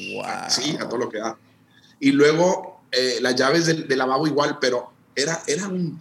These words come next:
Speaker 2: ruido. Y yo dije, otra vez, lo que tú dices es, "Bueno, lo que voy a hacer es pensar que el agua se fue, tú lo cerraste, no cerraste el agua". Ahora, eso es como de lo,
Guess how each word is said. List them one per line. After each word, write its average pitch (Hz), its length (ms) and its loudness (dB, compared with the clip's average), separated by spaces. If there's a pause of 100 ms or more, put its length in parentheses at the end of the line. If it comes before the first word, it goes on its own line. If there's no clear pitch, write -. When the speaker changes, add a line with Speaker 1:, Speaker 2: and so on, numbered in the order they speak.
(120)
Speaker 2:
ruido. 110 440 -6 (640)
Y 110 80 -10
yo 120 100 0
dije, 127 500 -2 (540)
otra 160 260 0
vez, 160 380 0 (140)
lo 113 160 -2
que 117 120 -2
tú 123 120 0
dices 131 300 0
es, 110 260 0
"Bueno, 71 240 -8 (160)
lo 80 120 -18
que - 100 -20
voy 87 160 -4
a 104 40 -2
hacer 87 240 -4
es - 400 -6 (680)
pensar 107 640 -2
que 101 120 -4
el 85 160 -4
agua 92 220 -4
se 90 140 -6
fue, 113 560 -2 (420)
tú 104 100 -6
lo 104 80 -2
cerraste, 107 880 -2
no 101 120 -4
cerraste 98 440 -2
el 92 100 -4
agua". 107 720 -4 (480)
Ahora, 113 420 -2
eso 135 320 4
es 147 140 6
como 156 340 0
de 113 140 4
lo, 87 460 -4